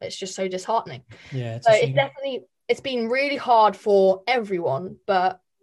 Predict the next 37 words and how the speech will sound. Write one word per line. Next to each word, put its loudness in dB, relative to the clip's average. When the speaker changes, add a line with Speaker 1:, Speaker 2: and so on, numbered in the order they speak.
Speaker 1:
it's -8
definitely -2
been 0
hard 0
for -16
those 0
people -2
that -2
have -2
had -6
potential, -4
maybe -2
haven't -4
had -8
that -6
mental -6
capacity -14
to 2
kind -6
of -4
stay 0
motivated -6
during -8
lockdown, -10
and -8
they've -6
just, -12
they've -8
just -18
sadly -8
fallen -6
off -12
the 0
whole -2
bandwagon, -8
basically. -10
Speaker 2:
Yeah, -6